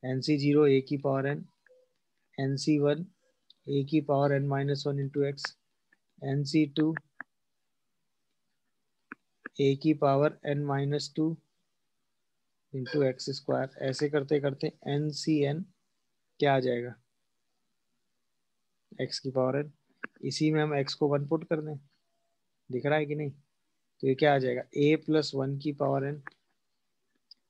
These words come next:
सी zero a की power n, सी one a की power n minus one से लेके सीएन, ये sum a plus one की power n आ जाएगा कि नहीं? बोलो,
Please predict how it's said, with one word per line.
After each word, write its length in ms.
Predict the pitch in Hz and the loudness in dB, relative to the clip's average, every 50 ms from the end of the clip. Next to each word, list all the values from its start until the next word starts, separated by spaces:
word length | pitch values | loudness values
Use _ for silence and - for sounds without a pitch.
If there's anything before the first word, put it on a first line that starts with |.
| _ - | _ -14
सी 240 | - - 143 143 143 | -6 -2 0 0 2
zero 280 | 143 147 143 151 156 | 2 2 4 4 4
a 260 | - - 143 139 135 139 | 4 2 0 -2 -2 0
की 100 | 151 151 143 | -2 -4 -2
power 360 | 143 143 139 143 143 147 151 | -2 0 0 0 0 -2 -4
n, 80 | 156 - - _ _ _ _ _ _ _ _ _ _ | -6 -10 -18 _ _ _ _ _ _ _ _ _ _
सी 300 | - - - - 131 131 135 | -20 -16 -8 -4 -2 0 2
one 200 | 143 151 151 - | 2 0 0 -2
a 220 | - - 143 139 139 | -2 -2 -2 -2 -2
की 100 | - 147 | -4 -6
power 320 | 139 143 143 139 139 139 139 | -2 0 0 0 0 0 -2
n 80 | 143 147 | -2 -4
minus 400 | 147 147 143 147 147 139 - - | -4 -4 -4 -4 -6 -6 -6 -6
one 160 | 143 143 143 143 - - _ _ _ _ _ _ _ _ _ | -8 -8 -8 -10 -14 -20 _ _ _ _ _ _ _ _ _
से 200 | - - 139 131 | -10 -4 -4 -2
लेके 560 | 123 127 131 139 147 151 147 - 135 131 135 143 - - _ _ _ _ _ _ _ _ _ _ _ _ - | -2 2 4 4 4 2 0 0 0 0 0 -2 -4 -10 _ _ _ _ _ _ _ _ _ _ _ _ -16
सीएन, 480 | - - - - 143 139 139 135 127 123 113 - _ _ _ _ _ _ _ _ - | -14 -12 -8 -4 -2 0 0 0 0 -2 -8 -14 _ _ _ _ _ _ _ _ -4
ये 140 | 127 131 131 | -4 -4 -4
sum 220 | - 147 147 143 - - - | -2 -4 -4 -4 -6 -4 0
a 140 | 147 151 147 | 0 0 2
plus 280 | - 151 151 143 139 143 | 0 -2 -2 0 0 0
one 160 | 143 143 143 143 | 0 -2 -2 0
की 120 | 156 156 147 | -2 -2 0
power 340 | 147 143 143 147 143 143 | 0 0 0 0 0 -2
n 80 | 143 147 | -4 -4
आ 80 | 143 143 | -4 -2
जाएगा 280 | 147 147 147 147 143 135 | -2 -2 0 0 -2 -2
कि 120 | 139 139 | -4 -6
नहीं? 140 | 135 135 127 | -6 -6 -6
बोलो, 240 | 123 127 131 143 | -4 -4 -6 -6